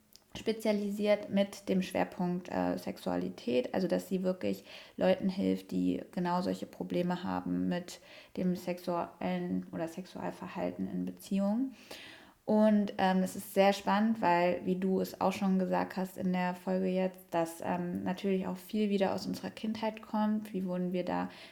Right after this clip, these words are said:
behandelt? Wie wurde da mit Sexualität umgegangen? Aber auch, was haben wir wieder für tief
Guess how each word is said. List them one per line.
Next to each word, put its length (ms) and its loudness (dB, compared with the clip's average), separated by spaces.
behandelt? 580 2
Wie 120 -4
wurde 160 0
da 160 -4
mit 180 -6
Sexualität 680 -8
umgegangen? 680 2
Aber 400 4
auch, 140 4
was 160 -4
haben 120 2
wir 140 2
wieder 260 0
für 440 -4
tief 280 -4